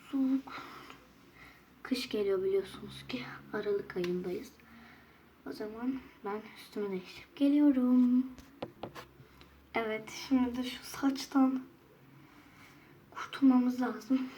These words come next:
O yüzden şu saçımı da yapacağım. Hemen. Hemen tabii ki de sil-, sile. Evet, gördüğünüz gibi saçım da böyle.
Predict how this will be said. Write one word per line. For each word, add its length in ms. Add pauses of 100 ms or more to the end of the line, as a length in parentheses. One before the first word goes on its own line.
(720)
O 100
yüzden 320
şu 220
saçımı 520
da 100
yapacağım. 560 (720)
Hemen. 400 (1120)
Hemen 540 (100)
tabii 320
ki 120
de 60 (240)
sil-, 300 (480)
sile. 720 (1200)
Evet, 460 (240)
gördüğünüz 500
gibi 140
saçım 540
da 240 (680)
böyle. 440